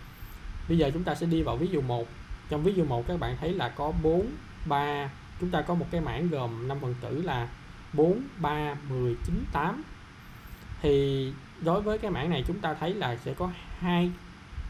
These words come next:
à, hai phần tử là phần sẽ tạo thành một cái chuỗi con thỏa đề, yêu cầu của đề bài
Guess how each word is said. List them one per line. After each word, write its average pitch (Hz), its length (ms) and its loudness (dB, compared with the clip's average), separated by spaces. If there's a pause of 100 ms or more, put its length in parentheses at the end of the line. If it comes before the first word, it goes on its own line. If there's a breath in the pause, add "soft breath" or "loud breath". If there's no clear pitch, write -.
à, 135 340 0 (560 loud breath)
hai 175 300 4
phần 131 140 0
tử 123 360 -2
là 139 160 -2
phần 120 340 -2 (280)
sẽ 165 80 4
tạo 131 260 -2
thành 135 200 -2
một 120 160 0
cái 185 180 -2
chuỗi 135 160 -2
con 147 340 0 (560)
thỏa 135 360 -2 (380)
đề, 139 200 2 (160)
yêu 160 140 2
cầu 123 140 0
của 139 80 -2
đề 131 100 0
bài 117 300 0